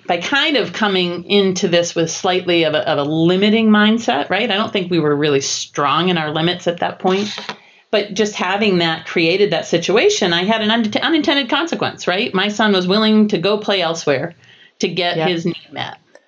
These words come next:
Speaker 1: Um, and that by far was something that I had said when I became a mom, I never wanted to have happen. I wanted to make my house a welcoming place where the kids wanted to come to, as opposed to be the one where, you know,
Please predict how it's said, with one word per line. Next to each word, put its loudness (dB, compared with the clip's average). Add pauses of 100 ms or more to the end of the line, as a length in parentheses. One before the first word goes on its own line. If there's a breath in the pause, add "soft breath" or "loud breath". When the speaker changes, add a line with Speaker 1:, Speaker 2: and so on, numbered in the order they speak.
(420 soft breath)
Speaker 1:
Um, 0
and 0
that -2
by -2
far 0
was -2
something -2
that 0
I -2
had -4
said -2
when -2
I -2
became -4
a 0
mom, 0
I -2
never -2
wanted 0
to -4
have -2
happen. -2
I 0
wanted 0
to -2
make -4
my -2
house -4
a -2
welcoming -2
place -2
where 0
the 0
kids -2
wanted 0
to -4
come -6
to, 0
as -2
opposed -4
to 0
be 0
the -2
one -2
where, -2
you -4
know, 0